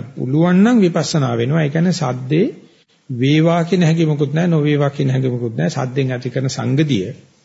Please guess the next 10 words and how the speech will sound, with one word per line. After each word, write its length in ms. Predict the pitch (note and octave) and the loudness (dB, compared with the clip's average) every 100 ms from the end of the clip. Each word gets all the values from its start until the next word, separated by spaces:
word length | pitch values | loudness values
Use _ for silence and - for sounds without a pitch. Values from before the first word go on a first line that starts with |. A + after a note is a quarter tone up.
| _ _ - - | _ _ -20 -8
සිද්ධිය, 600 | - D3 C#3+ D#3 B2 G#2 D3 - _ _ _ _ _ _ _ _ _ - | -2 -2 0 2 2 0 -8 -12 _ _ _ _ _ _ _ _ _ -4
යටින් 380 | B2+ C3+ D#3+ D#3+ | -2 0 2 4
වැඩ 200 | D3+ D#3 | 4 2
කරන 200 | D#3+ D#3 | 2 4
හීන් 340 | C3+ C#3+ D#3+ F3+ | 4 4 6 4
නූල 300 | F3+ B2+ A#2 F3 - - _ _ | 4 2 0 -2 -6 -16 _ _
දැක 180 | D3+ D3 | -4 -2
ගන්න 280 | B2 B2+ | -4 -6
පටන් 280 | E3 C3+ F#2+ | -8 -10 -14
ගන්නවා. 180 | E2+ | -18